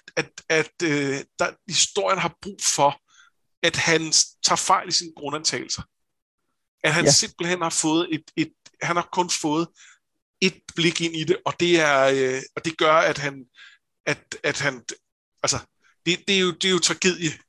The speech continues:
Speaker 1: Øh, det er jo sådan, det virker.
Speaker 2: Ja. Ja, han er, han er blind, og han er, og her er han jo også i øvrigt, øh, blind for sin egen fejl, som jo også er en, en grundkerne i tragedien, ikke?
Speaker 1: Ja.
Speaker 2: Øh, og, men han er også, han er også blind for, hvad der er ved at ske her,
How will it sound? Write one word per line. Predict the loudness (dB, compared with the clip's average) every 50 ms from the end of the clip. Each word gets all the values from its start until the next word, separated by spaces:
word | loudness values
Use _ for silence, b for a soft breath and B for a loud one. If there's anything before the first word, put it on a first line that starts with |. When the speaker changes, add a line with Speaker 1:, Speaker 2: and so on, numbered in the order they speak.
| _ _ 0
Speaker 1:
Øh, | 2 4 4 4
det | 2
er | 0 0
jo | 0
sådan, | 2 2 2 0 -2 -6 -8 -10 -10
det | -10 -8 -4 -2
virker. | 0 0 0 -2 -4 -6 _ _ _ _ _ _ _ _ _ 0
Speaker 2:
Ja. | 2 2 2 2 _ _ _ _ 4
Ja, | 6 8 8
han | 8 8 6
er, | 4 4 4 4
han | 4 6
er | 4
blind, | 4 4 4 4 2 2 _ _ _ _ _ 2
og | 4 4
han | 4 4
er, | 2 2
og | 4 4 2 4 4 2 2
her | 4 2 2
er | 4
han | 2 2 2
jo | 2 0
også | 0 0 0
i |
øvrigt, | 0 0 0 B B B B B B B -2 2
øh, | 4 4 4 4 2 2
blind | 2 2 2 2 0 -6 -6 -4
for | -4
sin | -2 0 0 2
egen | 2 2 2 0
fejl, | 2 2 2 2 2 -2 -4
som | -6 -2 2
jo | 2 2
også | 4 2 0
er | -2
en, | -2 -2 -2
en | -4 -4 -4
grundkerne | 0 2 4 4 4 4 2 2 2 2 2 0
i | -2
tragedien, | -4 -4 -4 -2 0 0 0 -2 -2 -4
ikke? | -4 -4 -6 B B B B B B B B
Speaker 1:
Ja. | -8 B -8 _ _ _ _ _ -4 0 2 4 6 6 4 2 0 -2
Speaker 2:
Øh, | -6 -4 2 4
og, | 6 6 6 6 4
men | 4 4 6
han | 6 6 6
er | 6
også, | 4 4 2 0 0 0
han | 2 4 4
er | 2
også | 2 0 0
blind | -2 -2 -2 0 0
for, | 0 2
hvad | 4 4 6
der | 6
er | 4
ved | 4 2 0
at | 0 -2
ske | -4 -4 -4 -4 -4 0 0
her, | 2 2 0